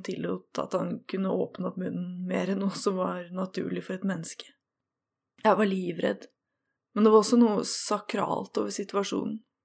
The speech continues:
Nesten religiøst. Tenk at han fantes. Det fantes noen andre enn oss. Vi var ikke alene.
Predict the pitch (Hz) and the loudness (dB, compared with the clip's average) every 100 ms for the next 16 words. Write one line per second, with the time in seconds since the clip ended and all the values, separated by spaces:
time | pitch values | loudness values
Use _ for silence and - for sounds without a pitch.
0 | _ _ _ _ 220 226 - 180 196 190 | _ _ _ _ 0 0 0 -2 -2 0
1 | 202 185 202 220 - - _ _ _ _ | 2 2 2 -2 -8 -12 _ _ _ _
2 | _ _ _ _ _ 220 190 185 202 - | _ _ _ _ _ -2 0 -2 -2 -4
3 | - 190 165 _ - 240 - - _ _ | -4 -4 -6 _ -8 -6 -6 -10 _ _
4 | _ _ _ _ _ _ _ _ _ 220 | _ _ _ _ _ _ _ _ _ 0
5 | - 208 - _ - 196 - 214 196 196 | 2 2 0 _ -8 -6 -2 -2 0 0
6 | 196 185 - 190 196 - - - - - | 0 0 -2 -2 -2 -4 -8 -14 -14 -16
7 | _ _ _ _ _ _ _ _ _ - | _ _ _ _ _ _ _ _ _ 2
8 | 208 190 - - 208 196 190 170 165 202 | 4 4 0 0 2 2 -2 -4 -6 -8